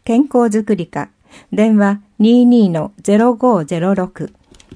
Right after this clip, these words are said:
お詫びと訂正。ここまで相談でした。広報筑西ピープル、六月十五日号、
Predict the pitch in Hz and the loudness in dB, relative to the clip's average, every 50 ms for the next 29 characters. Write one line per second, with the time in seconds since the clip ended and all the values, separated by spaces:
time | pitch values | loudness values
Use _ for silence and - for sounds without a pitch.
0 | - _ _ _ _ _ _ _ _ _ _ _ _ _ _ _ _ _ _ _ | -20 _ _ _ _ _ _ _ _ _ _ _ _ _ _ _ _ _ _ _
1 | _ _ - - 202 214 233 254 247 254 226 214 220 220 214 - 214 220 214 - | _ _ -6 0 0 2 2 2 0 -2 -4 -4 -6 -6 -4 -4 -4 -4 -4 -4
2 | - 190 165 - 190 - _ _ _ _ _ _ _ _ _ _ _ _ _ _ | -6 -6 -6 -8 -10 -14 _ _ _ _ _ _ _ _ _ _ _ _ _ _
3 | _ _ _ _ - 233 208 - - 240 240 226 208 196 190 170 - _ - - | _ _ _ _ -4 -4 -2 -2 -2 -2 -2 -2 -2 -4 -6 -6 -8 _ -16 -10
4 | - 226 226 226 220 226 226 220 202 175 196 - - - 147 - _ _ _ _ | -6 -6 -6 -4 -2 -2 -2 -2 -2 -4 -6 -8 -10 -10 -12 -14 _ _ _ _
5 | _ _ _ _ _ _ _ _ - 269 254 254 254 - 220 185 175 170 - - | _ _ _ _ _ _ _ _ -8 -6 -6 -6 -6 -6 -8 -8 -8 -8 -12 -14
6 | - - 262 - - 240 233 233 240 214 208 214 - 180 165 170 165 160 - _ | -10 -10 -10 -8 -6 -8 -8 -8 -8 -10 -12 -12 -12 -12 -12 -12 -12 -14 -14 _
7 | - 190 220 226 226 - 269 254 254 262 - 226 208 196 226 233 247 233 247 240 | -10 -8 -8 -6 -6 -6 -6 -6 -6 -8 -10 -10 -10 -8 -6 -6 -6 -4 -4 -4
8 | 233 233 226 - 226 202 185 170 151 - | -4 -6 -6 -6 -8 -6 -6 -8 -10 -12